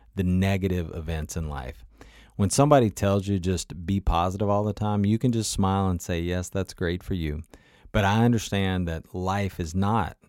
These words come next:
positive all the time. We're not wired to always be happy. We're wired to, to, to live a human experience,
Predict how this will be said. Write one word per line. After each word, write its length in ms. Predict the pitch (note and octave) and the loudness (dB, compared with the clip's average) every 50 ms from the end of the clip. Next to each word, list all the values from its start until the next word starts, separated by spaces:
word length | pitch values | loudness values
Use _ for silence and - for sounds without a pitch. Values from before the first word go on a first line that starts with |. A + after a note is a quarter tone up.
| _ _ _ _ _ | _ _ _ _ _
positive 460 | - - F2+ E2 E2 D#2+ E2+ E2 D#2+ | -2 -2 0 -2 -4 -6 -6 -6 -6
all 140 | D#2 D#2 D#2+ | -6 -6 -6
the 80 | D#2+ D#2+ | -8 -8
time. 240 | - F2 E2 E2+ F2+ | -8 -8 -6 -2 2
We're 160 | G#2 A#2 A#2 | 4 4 6
not 240 | A#2+ A#2 A#2 F2+ F#2 | 6 6 4 2 2
wired 600 | F#2+ G2+ G2+ G#2 G2 F2+ F2 E2 D#2+ E2 D#2 - - _ - _ _ _ - | 0 0 0 0 0 0 0 -2 -4 -4 -6 -10 -16 _ -20 _ _ _ -2
to 100 | - G#2+ | -2 -2
always 580 | G2 - - G#2 G#2 G2 F#2+ F#2+ F#2 F2+ E2 - | 0 0 0 2 2 4 4 2 2 0 -2 -4
be 180 | - F2+ D#2+ | -6 -6 -6
happy. 440 | D2 E2 E2+ D#2 - - E2+ E2+ - - - _ _ _ _ _ - - _ _ _ - | -4 -4 -4 -6 -6 -8 -12 -12 -14 -18 -20 _ _ _ _ _ -20 -20 _ _ _ 0
We're 200 | A2 A2+ A2+ A2 | 4 4 6 6
wired 420 | G#2+ G#2+ A2 A2+ A2+ A2 F#2+ E2+ | 6 4 4 4 4 2 2 0
to, 160 | F#2+ F#2+ - - - | -2 -2 -4 -6 -10
to, 240 | - - G2+ F2+ E2 - | -8 -6 -6 -6 -6 -8
to 120 | - - G2+ | -6 -6 -6
live 840 | F2 F2+ F#2 F#2+ G#2 A2+ A#2 A#2+ A2+ F#2+ F2+ F2 F2+ F#2 F2+ - - - _ _ - F2+ | -4 -6 -4 0 2 4 6 6 6 4 2 0 -2 -4 -6 -10 -16 -20 _ _ -10 -10
a 40 | |
human 440 | E2+ - - - B2 A#2 A2 A2 G2+ | -8 -4 2 4 6 6 6 6 4
experience, 720 | F2+ - - - - A2+ G#2+ G#2 F#2 D#2+ D2+ D2+ D#2 - | 2 -2 -6 -6 -2 0 0 0 0 -2 -4 -6 -8 -12